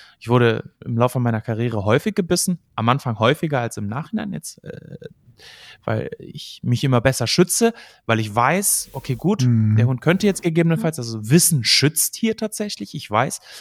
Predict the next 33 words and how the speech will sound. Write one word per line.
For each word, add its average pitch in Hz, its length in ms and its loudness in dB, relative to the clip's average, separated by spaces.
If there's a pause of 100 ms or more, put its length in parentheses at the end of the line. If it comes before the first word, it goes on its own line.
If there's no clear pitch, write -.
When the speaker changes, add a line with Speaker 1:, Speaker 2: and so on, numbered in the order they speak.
(160)
Speaker 1:
bis - 140 -4
zu 120 220 -6
welchem 117 280 -2
Grad 113 360 -2
ich - 160 -16
gehen 113 220 -2
kann, 175 380 -2
was 117 160 -8
ich 120 120 -14
da 110 100 -2
mache 135 260 0
mit 151 160 0
einem 143 120 -2
Tier, 151 180 -2 (720)
damit 113 220 -4
er 110 100 0
halt 113 180 -2
überhaupt 110 300 0
gar 110 120 -4
nicht 113 160 -6
sich - 220 -10
in 107 80 -6
die, 110 220 -10 (380)
äh, 110 320 0
damit 110 220 -8
er 120 40 -2
überhaupt 113 200 0
gar 123 120 0
nicht 123 120 -4
in 120 100 -2
die 113 80 -4
Bredouille 123 480 2
gerät, 101 360 -8